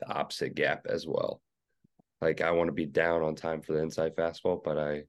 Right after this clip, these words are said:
wanna try to hit the other way a little bit. So I just try to kind of blend those, make sure,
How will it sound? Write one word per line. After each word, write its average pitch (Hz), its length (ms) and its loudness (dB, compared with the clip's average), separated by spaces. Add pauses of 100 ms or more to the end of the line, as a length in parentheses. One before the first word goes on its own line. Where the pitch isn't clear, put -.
(400)
wanna 78 220 0
try 76 320 -2
to 69 80 -8
hit 78 220 -10
the 65 120 -2
other 64 200 0
way 60 200 0
a 55 100 -2
little 71 160 0
bit. - 200 -6 (1160)
So - 140 -4
I 76 80 2
just 78 240 0
try 82 160 6
to 71 80 2
kind 73 200 -4
of 71 100 -4
blend 76 340 2
those, 82 500 2
make 80 180 0
sure, 76 360 0